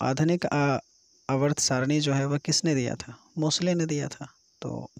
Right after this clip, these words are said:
बी करेक्ट आंसर होगा। अगला है निम्नलिखित तत्वों में से कौन सबसे अधिक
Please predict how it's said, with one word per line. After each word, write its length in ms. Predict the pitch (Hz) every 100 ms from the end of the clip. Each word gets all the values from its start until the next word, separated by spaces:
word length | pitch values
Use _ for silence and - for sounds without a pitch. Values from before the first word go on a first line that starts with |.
| -
बी 220 | 151 143 151
करेक्ट 380 | 131 127 -
आंसर 280 | 131 131 135
होगा। 220 | 127 - - _ - - - - _ -
अगला 200 | 156 165
है 220 | 165 170
निम्नलिखित 460 | 170 151 151 170 160
तत्वों 280 | 143 151 147
में 260 | 143 147 156
से 200 | - 147
कौन 320 | 143 147 151
सबसे 360 | 151 143 135 151
अधिक 400 | 131 147 143 -